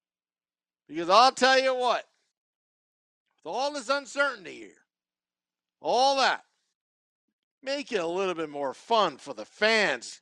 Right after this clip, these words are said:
and start lowering these prices at the arena.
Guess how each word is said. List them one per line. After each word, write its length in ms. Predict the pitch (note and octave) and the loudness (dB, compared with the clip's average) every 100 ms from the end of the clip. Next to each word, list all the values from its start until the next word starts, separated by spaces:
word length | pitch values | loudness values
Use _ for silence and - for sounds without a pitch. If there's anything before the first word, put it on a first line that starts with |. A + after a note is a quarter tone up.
| _ | _
and 80 | - | -18
start 400 | - A3 G#3+ F3+ | -2 4 6 4
lowering 500 | E3 F#3 A3+ G3+ C#3+ | 0 0 0 -2 -6
these 160 | C3 A#2 | -16 -20
prices 760 | - F#3+ B3 C4+ - C3 G#2 - _ _ D#3+ | -8 -2 -2 -4 -12 -16 -20 -20 _ _ -4
at 220 | E3+ - | -4 -4
the 140 | C#3+ | -8
arena. 540 | B2 B2+ G3+ C4 D#3+ | -8 -2 -2 0 -2